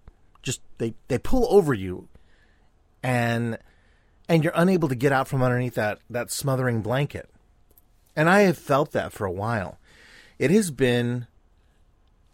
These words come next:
quite the trial for me to become comfortable in doing things.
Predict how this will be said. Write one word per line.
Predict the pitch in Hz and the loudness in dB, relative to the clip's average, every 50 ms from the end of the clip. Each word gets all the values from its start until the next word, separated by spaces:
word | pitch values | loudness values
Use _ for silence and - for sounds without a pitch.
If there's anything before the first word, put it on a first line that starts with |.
| _ _ - | _ _ -20
quite | - - - 135 127 143 170 - | -12 -4 0 2 2 2 2 -2
the | - 131 | -6 -10
trial | - - 175 180 226 269 202 120 | -6 -6 -4 -2 -2 -2 -2 -4
for | - - 110 | -4 -6 -6
me | 104 101 98 95 95 92 92 - _ _ _ _ _ _ | -6 -4 -6 -6 -8 -8 -12 -14 _ _ _ _ _ _
to | - 127 | -8 -6
become | 120 127 - 147 147 135 127 117 | -6 -6 -4 -4 -2 -2 -4 -4
comfortable | - - 156 170 170 - 127 104 107 104 101 104 107 - _ _ _ _ _ _ _ - - - - - - - - - - - - - - _ | -6 -6 -6 -6 -6 -6 -8 -6 -4 -4 -4 -6 -8 -14 _ _ _ _ _ _ _ -20 -20 -20 -20 -18 -18 -18 -18 -18 -18 -18 -20 -20 -10 _
in | - 135 135 123 | -2 -2 0 0
doing | 117 139 156 165 151 135 | 2 2 4 4 2 2
things. | 120 - 98 82 78 - - - - - | 0 -4 -10 -12 -12 -14 -18 -20 -20 -20